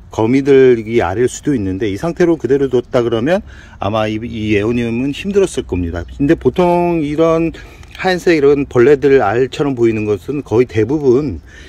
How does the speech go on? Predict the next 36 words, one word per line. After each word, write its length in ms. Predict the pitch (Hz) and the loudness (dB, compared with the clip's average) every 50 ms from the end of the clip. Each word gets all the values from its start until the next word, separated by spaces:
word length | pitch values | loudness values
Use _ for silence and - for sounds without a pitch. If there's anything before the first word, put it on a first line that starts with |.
| - - - | -20 -12 -8
이 100 | 113 113 | -8 -6
깍지벌레 640 | - - 165 - - 202 175 165 156 151 151 147 139 | -2 -2 -4 -2 0 0 2 2 2 0 0 2 2
알이라고 380 | 107 104 107 123 117 113 127 | 0 0 0 0 0 0 -4
생각하면 580 | 120 139 147 139 135 117 131 135 127 143 135 127 | -4 -4 -4 -4 -4 -6 -8 -6 -4 -4 -4 -4
되는데요. 540 | - 104 98 98 95 90 85 90 90 104 113 - - - - - - - - | -4 -4 -4 -2 -2 -2 -2 -2 -4 -4 -6 -10 -16 -20 -20 -20 -20 -20 -12
지금 400 | - - 135 151 165 170 175 143 127 | -4 -4 2 4 4 4 4 2 -4
이 100 | 139 135 | -6 -8
상태로 540 | 135 - 170 175 165 - 180 165 165 165 165 | -6 -4 -4 -4 0 0 2 2 4 2 0
그대로 320 | - - 117 135 147 151 139 | 0 0 0 0 0 2 2
뒀다 320 | 139 123 - - 131 120 | 0 0 0 0 -2 -2
그러면 320 | 117 117 117 113 135 127 | 0 0 -2 -2 0 -2
아마 160 | 117 117 127 123 | -2 -2 -2 -2
여름을 360 | 98 95 104 117 123 127 117 | -2 0 0 -2 -2 0 0
나기가 300 | 92 87 90 101 113 120 | -2 -2 -2 -2 -4 -6
쉽지 280 | - - - - - | -6 -8 -12 -4 -2
않았는데 500 | 113 101 101 92 92 92 92 92 104 120 | -2 -2 -2 -4 -6 -6 -8 -6 -6 -4
이 240 | 107 110 147 160 156 - - | -4 -4 -4 -4 -6 -6 -6
품종 300 | - 196 196 190 185 165 | -6 -2 0 0 0 0
자체가 420 | 117 110 - - - 147 143 147 | -2 -8 -8 -4 -4 0 0 0
워낙, 460 | 139 110 104 107 117 127 131 135 127 - - - - - - - - - - - | 0 0 -2 0 0 0 0 0 -2 -4 -14 -20 -20 -20 -20 -20 -20 -20 -10 -6
음, 180 | 113 113 110 95 | -4 -4 -4 -6
강인한 400 | - 117 117 123 143 151 151 147 | -6 -6 -4 -2 0 0 0 0
식물이기 440 | - 165 156 151 147 139 127 123 110 | -2 -6 -6 -6 -4 -4 -6 -6 -4
때문에 540 | - 123 113 107 113 123 131 131 131 127 - - - - - - - - - - | -2 -2 -2 -2 -2 0 0 0 0 -2 -4 -10 -20 -20 -20 -20 -20 -20 -16 -10
이 160 | 120 123 98 | -8 -8 -6
지금 280 | - - 120 120 139 131 | -4 -4 -2 0 -2 -2
상태에서도 600 | - 151 151 - 160 151 135 - 139 117 131 131 | -2 -6 -6 -4 -2 -4 -2 -4 -6 -4 -4 -6
버티고 380 | - - 113 - - 143 143 135 | -4 -4 -6 -4 -4 -2 -2 -2
있었던 360 | - - 113 - - 107 101 | -2 -4 -8 -6 -6 -6 -4
거지 180 | 101 98 104 127 | -4 -2 0 0
아마 260 | 101 101 117 113 110 | 0 0 0 -2 -4
일반 380 | 113 113 117 117 117 143 147 | -4 -4 -4 -2 0 0 0
식물이었으면 800 | 139 156 170 165 165 156 151 147 143 - 147 131 127 131 131 123 | 0 -2 -4 -4 -4 -2 -2 -4 -4 -4 -4 -2 -2 0 0 0
아마 180 | 107 104 110 110 | -2 -2 -2 -4
이 140 | 104 98 | -6 -6
친구는 600 | 92 - - 135 117 113 107 101 98 107 143 185 | -8 -6 -4 -4 -2 -2 -2 -2 -2 -2 -4 -4